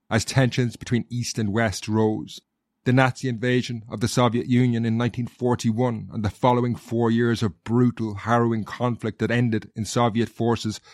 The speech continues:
storming Berlin could possibly be reduced to a few paragraphs. It's strange, even discomforting to think that future historians will strip away nuance,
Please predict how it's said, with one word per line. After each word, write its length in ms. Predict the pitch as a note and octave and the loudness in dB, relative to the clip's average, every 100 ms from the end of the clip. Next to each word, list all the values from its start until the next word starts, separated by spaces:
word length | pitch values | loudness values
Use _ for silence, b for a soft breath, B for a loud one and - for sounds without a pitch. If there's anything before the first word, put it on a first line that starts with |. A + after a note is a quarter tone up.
| B | B
storming 540 | - B2+ A#2 A#2 G#2+ | -4 0 2 2 2
Berlin 480 | A2+ A2+ A#2+ A2+ G#2 - | 2 2 2 -2 -6 -4
could 180 | - C3 | -2 0
possibly 600 | - C#3 - G2+ G#2+ G#2+ | 2 2 2 -4 -6 -4
be 120 | A#2 | 0
reduced 500 | A#2 G#2 A#2+ G#2+ - | 0 2 2 2 -4
to 140 | - A2+ | -4 -2
a 40 | |
few 220 | - A2+ | 2 0
paragraphs. 840 | G2+ A#2 A#2+ A#2 A#2 G2+ - - - _ _ _ _ | 2 2 4 2 0 -2 -6 -14 -16 _ _ _ _
It's 160 | C#3+ - | -4 -2
strange, 720 | - D3 D3 C3+ G#2 - - _ _ | 2 4 4 0 -6 -12 -20 _ _
even 220 | - C#3+ B2 | -4 -2 0
discomforting 680 | B2+ - C3+ C3+ A#2 A#2+ G#2+ | -2 -2 -2 -2 -4 -6 -6
to 120 | G#2+ | -4
think 380 | - A2+ G#2 - | 0 -2 -2 -6
that 100 | A#2 | -6
future 340 | - B2+ A#2 | 2 2 4
historians 680 | A2 - B2 A#2+ A2+ G#2 - | 2 4 4 4 2 -2 -6
will 100 | A2 | -6
strip 480 | - - - B2 A#2+ | -6 -8 0 0 2
away 320 | A#2 A#2 A2 | 2 2 2
nuance, 720 | A2 A#2+ A#2 G#2 G2+ G2 - | 2 4 4 2 -2 -10 -18